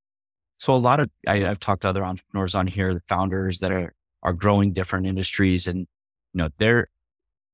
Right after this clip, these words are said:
their solution to not knowing what they were doing was to find the best business partner, like, actually bring in a partner into the company. You went at it as, uh,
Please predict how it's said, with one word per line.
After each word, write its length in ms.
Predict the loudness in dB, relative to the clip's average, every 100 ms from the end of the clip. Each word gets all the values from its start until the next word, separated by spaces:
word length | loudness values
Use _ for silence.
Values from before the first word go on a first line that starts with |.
| _ _ _ _ _ _
their 300 | 2 4 4
solution 640 | 2 2 4 2 0 -2
to 120 | -2 0
not 240 | 0 0
knowing 540 | 0 0 2 0 -2 -8 _ -2
what 220 | -2 0
they 120 | 0
were 140 | 0 0
doing 260 | 2 0
was 140 | 0 -6
to 80 |
find 360 | -4 0 0 -2
the 80 | -4
best 400 | -2 -2 -4 _ _ _
business 440 | -2 0 -4 -6
partner, 500 | -8 -8 -8 -10 -14 _ _ _ _ _ -2
like, 200 | 0 0 0
actually 420 | -2 -2 -2 -4
bring 280 | -2 -2 0
in 100 | 0
a 60 |
partner 560 | -4 -2 0 2 0 -2
into 200 | 0 0
the 120 | -2 -6
company. 420 | -4 -4 -4 -6
You 260 | -2 -2
went 120 | 0 0
at 140 | 0
it 140 | 0
as, 380 | -2 -4 -8 -10 -6
uh, 160 | -6